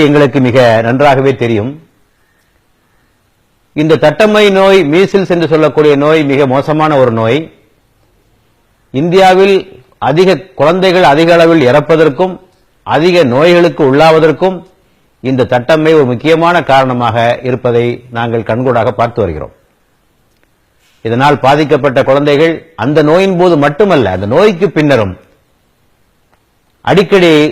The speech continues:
நோய்களுக்கு உள்ளாவதையும், எதிர்ப்பு சக்தி குறைந்து வருவதையும், காலமெல்லாம் அவர்கள் நோயுற்று அடிக்கடி இருமல், சளி, பேதி என்று அவர்கள் நோய்களுக்கு உள்ளாகி வருவதையும்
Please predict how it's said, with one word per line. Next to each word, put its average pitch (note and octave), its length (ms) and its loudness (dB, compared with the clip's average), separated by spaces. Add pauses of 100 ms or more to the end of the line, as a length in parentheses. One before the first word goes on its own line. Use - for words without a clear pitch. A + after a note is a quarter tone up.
(1040)
நோய்களுக்கு E3 540 2
உள்ளாவதையும், C#3+ 580 0 (240)
எதிர்ப்பு D#3 300 0
சக்தி C3 300 -4
குறைந்து C#3+ 380 -2
வருவதையும், C3 500 -2 (220)
காலமெல்லாம் D#3+ 680 2
அவர்கள் B2+ 340 0 (680)
நோயுற்று D3+ 480 0
அடிக்கடி C#3+ 400 0 (160)
இருமல், D3 320 2 (120)
சளி, C#3+ 240 -2 (160)
பேதி D3 280 0 (100)
என்று C3 220 -2
அவர்கள் A#2+ 360 0
நோய்களுக்கு C3+ 440 0
உள்ளாகி B2+ 280 0
வருவதையும் C3 440 -2